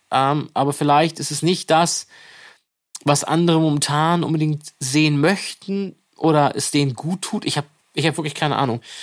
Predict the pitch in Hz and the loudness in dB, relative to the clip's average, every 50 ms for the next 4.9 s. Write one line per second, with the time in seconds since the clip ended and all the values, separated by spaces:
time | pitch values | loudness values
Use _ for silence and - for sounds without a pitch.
0 | - - - - - - - 185 180 196 196 190 185 - - 190 202 190 196 175 | -16 -16 -18 -20 -10 0 0 0 2 2 2 2 2 2 2 2 2 2 2 2
1 | 147 170 147 143 - - - 269 208 165 123 117 113 - 185 - _ _ _ _ | 0 0 0 -2 0 2 2 4 4 4 2 2 0 -2 -4 -8 _ _ _ _
2 | - 160 160 - - 196 185 160 190 190 160 127 120 127 131 139 - - - - | 0 0 0 2 0 0 0 0 0 -2 -2 -2 -4 -6 -6 -6 -8 -10 -12 -16
3 | - - - - - - - - _ _ _ _ - 156 175 185 160 - 190 180 | -20 -20 -20 -20 -20 -20 -20 -20 _ _ _ _ 0 2 2 2 0 2 2 2
4 | 170 175 170 170 165 - - - 151 156 156 151 - - - - - | 4 4 4 2 0 0 -4 -4 -2 -2 -2 0 -2 -6 -8 -10 -12